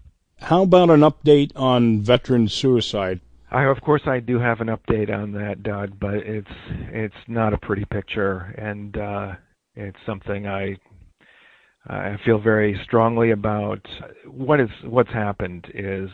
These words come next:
Speaker 2: we're living in the perfect storm right now. Uh, we know that the national statistic for veteran suicide, twenty-two a day. And we also know that the number may actually be much higher than that, because there are many,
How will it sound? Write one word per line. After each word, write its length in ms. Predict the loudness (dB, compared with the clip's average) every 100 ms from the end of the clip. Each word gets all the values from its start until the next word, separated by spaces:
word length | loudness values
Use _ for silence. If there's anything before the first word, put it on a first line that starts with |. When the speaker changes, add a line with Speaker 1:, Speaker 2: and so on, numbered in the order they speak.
| -16 -20 _ _ _
Speaker 2:
we're 140 | 2 4
living 340 | 6 4 2
in 140 | 0
the 60 | -4
perfect 440 | -6 -8 -6 -8
storm 400 | -6 -4 -4 -6
right 180 | -10 -12
now. 360 | -12 -14 -14 -16 -20 _ _ -20 -20 -20 _ -10
Uh, 340 | -8 -6 -6
we 180 | -2 0
know 300 | 4 6 6
that 200 | 4 0 -2
the 380 | -4 -2 -4 -6
national 760 | -4 -4 -4 -6 -6 -6 -6 -10 -8
statistic 520 | -6 -2 -4 -2 -8 -4
for 120 | -4
veteran 440 | 0 0 -2 -4 -6
suicide, 800 | -4 -4 -4 -4 -2 -2 -4 -6
twenty-two 540 | -4 -2 -2 -4 -2 -2
a 60 |
day. 460 | -4 -4 -6 -8 -14 -20 _ _ -20 -20 -20 _ _ _ -10
And 520 | -6 -4 -6 -8 -10 -10
we 160 | -2 2
also 400 | 4 4 2 0
know 380 | 0 0 0 -2
that 300 | -4 -4 -6
the 80 |
number 720 | -2 0 0 2 2 2 -2 -8
may 240 | -2 -2
actually 400 | -2 -6 -4 -4
be 160 | -2 -4
much 240 | -6 -6 -8
higher 380 | -4 -2 -2
than 200 | -2 -6
that, 280 | -6 -10 -8
because 260 | -8 -2 0
there 220 | 2 0
are 40 |
many, 420 | 0 -2 -2 -4